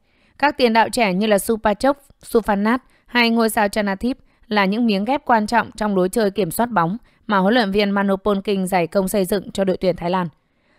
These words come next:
Chính nhờ khả năng chuyền một chạm, di chuyển khôn ngoan và tạo đột biến, đôi khi chỉ bằng một cú xoay người của Chanathip, bên cạnh tuyến tiền đạo trẻ trung và giàu tốc độ, đội bóng Thái Lan đã càn quét A F F Cup hai nghìn hai mươi với phong độ ghi bàn hủy diệt ở Singapore.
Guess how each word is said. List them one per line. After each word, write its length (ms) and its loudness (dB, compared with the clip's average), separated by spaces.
Chính 200 0
nhờ 160 4
khả 180 0
năng 220 2
chuyền 180 0
một 200 0
chạm, 220 -2
di 200 0
chuyển 220 0
khôn 200 2
ngoan 300 2
và 120 4
tạo 200 -6
đột 160 2
biến, 280 0
đôi 140 6
khi 260 0
chỉ 180 -2
bằng 200 0
một 160 -2
cú 200 2
xoay 180 -2
người 240 2
của 120 -4
Chanathip, 480 -2
bên 200 0
cạnh 220 -2
tuyến 260 0
tiền 180 -2
đạo 180 0
trẻ 200 0
trung 260 -2
và 100 2
giàu 160 -2
tốc 180 -6
độ, 180 0
đội 140 2
bóng 200 0
Thái 160 2
Lan 300 2
đã 140 2
càn 300 0
quét 240 0
A 360 -2
F 20 -2
F 200 -2
Cup 140 0
hai 140 -2
nghìn 180 0
hai 140 -2
mươi 260 -2
với 200 2
phong 260 0
độ 220 0
ghi 140 -4
bàn 220 0
hủy 220 -2
diệt 240 -4
ở 160 -4
Singapore. 500 -4